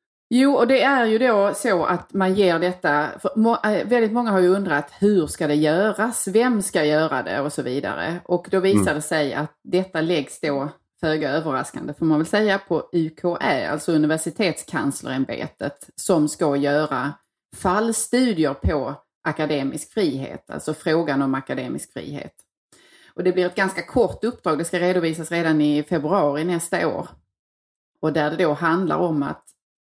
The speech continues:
Speaker 1: eh, titta på och kartlägga i vad mån man tillåter ett fritt kunskapssökande och fri kunskapsspridning.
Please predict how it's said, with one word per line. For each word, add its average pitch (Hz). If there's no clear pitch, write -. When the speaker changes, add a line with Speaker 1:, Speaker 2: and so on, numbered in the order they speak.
Speaker 1:
eh, 120
titta 208
på 151
och 175
kartlägga 151
i 185
vad 170
mån 147
man 147
tillåter 147
ett 156
fritt -
kunskapssökande 143
och 147
fri -
kunskapsspridning. -